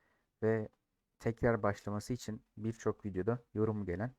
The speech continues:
e, Mount and Blade serimize de tekrardan başlayacağız. Onu da belirtmek istiyorum. Dediğim gibi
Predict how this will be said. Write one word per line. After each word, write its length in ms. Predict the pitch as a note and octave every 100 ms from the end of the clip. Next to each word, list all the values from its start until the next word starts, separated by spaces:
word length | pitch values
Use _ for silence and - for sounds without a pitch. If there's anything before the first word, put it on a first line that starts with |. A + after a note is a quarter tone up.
| _ _ _ _ _ _ _ _ _
e, 260 | G2 F#2+ F#2
Mount 260 | G#2 A#2 -
and 180 | A2 A2
Blade 200 | A2 A#2
serimize 480 | G#2+ G2+ G2 F#2+
de 220 | G#2 C3+ D3
tekrardan 680 | - A#2 - F#2+ G2 A#2+ B2 - _ _ -
başlayacağız. 760 | G#2 - G2+ G2+ A2+ - - - _ _ _ _ _ _ _ _ _ _ _ _
Onu 220 | - A2 G2
da 240 | A#2+ A#2+
belirtmek 420 | G#2 G2+ - A2 -
istiyorum. 560 | A#2 - - G#2 A2 A#2+ _ _ - _ - - _ -
Dediğim 300 | C3 A#2 G2
gibi 240 | G#2+ C#3